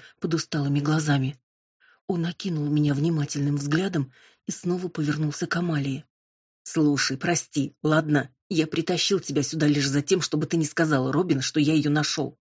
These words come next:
Как только мы закончим, я сразу же тебя отпущу". "Да никто меня не отпустит, безмозглый ты болван!" огрызнулась Амалия. "Красный Ром убьет меня, убьет Робин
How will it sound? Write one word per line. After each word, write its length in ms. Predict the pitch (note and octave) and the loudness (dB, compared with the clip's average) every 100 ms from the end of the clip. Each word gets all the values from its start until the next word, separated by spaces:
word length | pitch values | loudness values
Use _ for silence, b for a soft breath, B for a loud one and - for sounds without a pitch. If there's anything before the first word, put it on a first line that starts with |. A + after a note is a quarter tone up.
| - | -8
Как 220 | D#3 - | -6 -4
только 420 | - E3+ C#3 C#3 | 4 6 6 2
мы 100 | C#3+ | 0
закончим, 600 | C3+ C3 F#3+ G3 - C3 _ | 0 0 2 2 0 -2 _
я 160 | E3+ D#3+ | -2 0
сразу 420 | - D#3+ D#3+ D#3+ | 2 4 4 4
же 140 | C3 | 0
тебя 260 | B2+ C#3+ C#3 | -2 2 2
отпущу". 560 | C#3+ - D3+ - C#3 - _ _ _ - | 0 -2 0 0 -2 -4 _ _ _ -4
"Да 180 | G3+ A3 | 0 2
никто 480 | G#3 G#3+ - B3 | 0 -4 0 4
меня 320 | E3 E3+ E3 D3+ | 6 6 4 4
не 140 | D#3+ | 4
отпустит, 680 | - - G3+ - - D3 - b | 2 -4 -4 -2 -2 -4 -6 b
безмозглый 600 | F#3+ E3 E3+ F3 C3 D3+ | 0 4 4 4 6 4
ты 140 | - | 6
болван!" 500 | D#3+ F#3 E3 F3 C3 - _ _ _ - | 4 6 4 2 0 -4 _ _ _ -8
огрызнулась 600 | D3+ D#3+ D3+ C#3+ D3 - | -4 -2 0 0 -2 0
Амалия. 480 | D#3+ D3+ C3+ A#2+ - _ _ _ _ | 0 2 0 -2 -8 _ _ _ _
"Красный 500 | E3+ D#3 C3 - D3 | -2 2 2 4 2
Ром 300 | D#3 F3+ D3+ _ - | 4 2 0 _ 0
убьет 400 | E3 D#3 D#3 E3 | 0 4 2 4
меня, 320 | D#3+ F#3+ F3+ b - | 6 4 2 b -2
убьет 400 | D#3 D3+ D3 D3+ | 0 4 4 4
Робин 420 | G3 D#3+ C3+ | 4 6 2